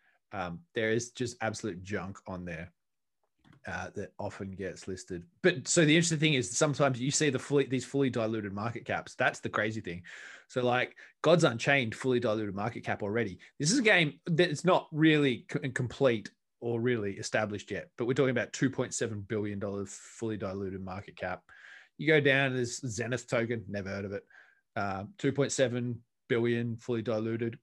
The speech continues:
Gold Money on Binance Coin, uh, four point seven billion dollar fully diluted market cap. Like, I, I, I don't have an issue with something having, you know, being a unicorn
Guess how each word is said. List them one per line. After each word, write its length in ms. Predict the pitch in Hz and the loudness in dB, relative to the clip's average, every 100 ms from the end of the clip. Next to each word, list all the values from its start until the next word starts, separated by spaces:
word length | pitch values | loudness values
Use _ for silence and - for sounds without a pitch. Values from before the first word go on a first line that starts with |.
| _ - | _ 2
Gold 420 | 131 143 160 135 | 6 8 6 4
Money 520 | 131 139 139 175 180 170 | 2 2 4 2 0 -4
on 160 | 131 117 | -4 -4
Binance 680 | 101 120 120 143 151 - - | -2 -2 0 0 0 -4 -8
Coin, 420 | - 156 160 185 185 _ - _ _ - | -4 0 0 -2 -6 _ -20 _ _ -6
uh, 460 | 107 104 107 98 - _ _ | -4 -2 -2 -4 -6 _ _
four 460 | - - 151 165 165 | -10 4 8 8 6
point 320 | 156 151 - | -2 -2 -4
seven 580 | - - 139 151 151 101 95 | -4 -2 0 0 -2 -4 2
billion 380 | 131 135 135 | 4 4 2
dollar 520 | 135 131 135 131 123 - _ | 2 2 4 4 2 -6 _
fully 300 | - 131 127 | -2 0 2
diluted 420 | 123 127 127 123 | 2 2 0 -2
market 340 | 123 123 120 | -4 -6 -6
cap. 220 | - 147 - - - - _ - | -4 -4 -4 -20 -20 -20 _ 2
Like, 220 | 180 180 _ _ _ _ - | 2 0 _ _ _ _ -2
I, 180 | 180 254 - | 0 0 2
I, 100 | 247 226 | 0 4
I 60 | 226 | 4
don't 180 | 285 311 | 6 6
have 100 | 170 | 2
an 140 | - | 0
issue 380 | 180 175 - 214 | -2 0 0 0
with 320 | 208 220 202 | 0 -2 -4
something 380 | - 226 196 196 | -2 0 2 2
having, 480 | 190 196 190 175 170 | 4 2 0 -2 0
you 80 | 185 | 2
know, 160 | 156 - 151 123 | 4 2 -2 0
being 320 | 160 165 160 | 2 4 4
a 200 | 147 131 117 120 113 - _ _ _ - | 4 2 0 -8 -10 -10 _ _ _ -6
unicorn 760 | 135 143 147 156 147 147 151 | 0 4 6 4 4 4 2